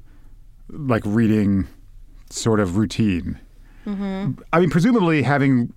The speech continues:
Speaker 1: reading as part of your work would be part of it 'cause you enjoy reading.
Speaker 2: I
Speaker 1: But it
Speaker 2: do.
Speaker 1: sounds like, at least in what you're saying, that, like, there's some form of reading which you lost time for has been, been pushed to the side a little bit f-, because of other obligations. Like, what would it look like if you got to read what you wanted to read, how you wanted to read it, when you wanted to read it?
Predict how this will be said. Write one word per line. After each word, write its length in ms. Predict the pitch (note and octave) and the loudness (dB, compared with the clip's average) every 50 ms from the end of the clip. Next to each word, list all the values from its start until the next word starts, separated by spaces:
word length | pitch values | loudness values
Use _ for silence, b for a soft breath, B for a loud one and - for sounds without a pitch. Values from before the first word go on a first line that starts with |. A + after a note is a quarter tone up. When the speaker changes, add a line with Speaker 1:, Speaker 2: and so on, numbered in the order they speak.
| - - | -2 2
Speaker 1:
reading 280 | B2+ B2 B2+ B2+ A#2 | 2 4 4 4 2
as 80 | A#2 G#2 - | 0 0 0
part 160 | - A#2 G#2+ | 0 2 2
of 40 | G#2 | 2
your 100 | G#2 G2 | 2 2
work 180 | G2+ G2 - | 0 -2 -2
would 80 | F#2 F2 | -2 -4
be 80 | F#2 | -4
part 180 | F2+ - G2+ F#2+ | -2 -2 -2 -2
of 80 | F2 E2 | -2 -4
it 100 | F2 - | -6 -6
'cause 160 | - G#2 F2 | -6 -4 -2
you 80 | G2+ | 0
enjoy 220 | G2+ F2 F2 G2 F#2+ | -2 0 0 -2 -2
reading. 480 | F2 F2+ G2+ F#2+ F2+ F2 E2+ E2+ - - | -2 -2 -2 -2 -2 -2 -2 -4 -4 -2
Speaker 2:
I 40 | A2 | -2
Speaker 1:
But 100 | A2 G#2 | 0 0
it 60 | A2 | 0
Speaker 2:
do. 140 | D3 C#3 C3 | 0 0 0
Speaker 1:
sounds 320 | C#3+ D3+ D#3+ E3+ D#3+ B2+ | 0 0 2 2 2 2
like, 320 | B2 A#2+ A#2 A#2 A#2+ - - | 2 2 2 2 0 -2 -4
at 80 | C3 | -2
least 200 | C3 B2+ A#2+ A#2+ | 0 0 0 2
in 80 | C3 B2+ | 2 2
what 80 | A#2+ B2+ | 2 2
you're 120 | B2 A2 | 0 0
saying, 400 | - - C#3+ C3 A#2+ A2 G#2+ G2+ | 0 0 2 2 2 2 0 0
that, 180 | G2 G#2 G#2+ - | 0 0 0 0
like, 240 | G#2 G#2 G2+ G2+ | 0 0 0 -2
there's 220 | - A#2 A2 G2+ - | -2 -2 -4 -4 -4
some 320 | - - - B2+ A#2 B2 | -10 -2 0 2 2 2
form 280 | - - - C#3 D3 C#3 | 0 -2 -2 0 0 2
of 120 | A2+ F#2+ | 2 2
reading 320 | G#2 G#2+ F#2 G2+ G2+ G2 F#2+ | 0 0 2 2 0 0 0
which 160 | G#2 A#2 - B2+ | 0 0 2 2
you 80 | B2 | 2
lost 280 | A2 - - - - - | 2 2 0 -2 -2 -4
time 200 | G#2 G2 F2 E2+ | -4 -4 -4 -6
for 280 | - - F2+ E2 D#2 | -6 -6 -6 -6 -4
has 100 | E2+ F#2+ | -6 -4
been, 280 | - G2 F#2 F#2 F#2 G2 | -4 -2 -2 -2 -2 -2
been 200 | - G2 F#2 F2+ | -2 -4 -4 -4
pushed 260 | - G2 F2+ - - - | -4 -6 -8 -8 -10 -8
to 60 | F#2 | -8
the 100 | G2 F#2 | -8 -6
side 260 | - - F2 E2+ F2+ | -4 -4 -4 -2 -4
a 60 | F2+ E2+ | -4 -4
little 180 | F2 E2+ E2+ | -4 -6 -4
bit 140 | D#2 E2+ E2+ | -4 -4 -6
f-, 180 | - - - - - | -6 -8 -14 -10 -8
because 240 | A#2 F#2+ - - F#2 | -8 -8 -6 -8 -6
of 80 | E2+ | -4
other 160 | F2 E2+ E2 | -4 -4 -4
obligations. 680 | D#2+ D2+ F2+ E2+ E2+ E2 D#2+ - - - E2+ - - A2 | -4 -4 -4 -4 -4 -6 -6 -8 -10 -10 -10 -8 -6 -6
Like, 140 | A2 F#2+ | -4 -2
what 100 | - E3+ | 0 2
would 80 | F#3+ F#3+ | 2 2
it 60 | F3+ | 2
look 200 | D#3 C#3 C3+ A#2+ | 2 0 0 0
like 200 | A#2+ B2+ A#2+ - | 0 0 0 0
if 80 | A2 - | -2 -2
you 80 | A2+ G#2 | 0 0
got 120 | A#2 G#2+ - | 0 0 0
to 60 | G#2 | 0
read 160 | G2+ G#2+ G#2 | 0 0 -2
what 180 | F2 F2+ A#2+ C3+ | 0 -2 -2 0
you 80 | C3 A2 | 0 0
wanted 200 | G2+ G#2+ G2+ F#2+ | 0 0 0 0
to 60 | G2 | 0
read, 220 | F#2 G2 G2+ F2+ | -2 -2 -2 -4
how 140 | - - A#2+ | -4 -4 -2
you 120 | A2 G#2+ | -2 0
wanted 200 | G2 G2+ G2 F#2 | 0 0 -2 -2
to 80 | E2+ F#2+ | -2 -2
read 160 | F2+ F2+ F2+ | -2 -2 -2
it, 80 | - - | -2 -4
when 160 | E2+ E2+ E2+ | -4 -2 -2
you 80 | E2+ D#2+ | -2 -4
wanted 240 | D#2 D#2 D#2 D2 | -4 -8 -10 -12
to 40 | D2 | -12
read 140 | E2 E2 D#2 | -14 -12 -12
it? 100 | - | -12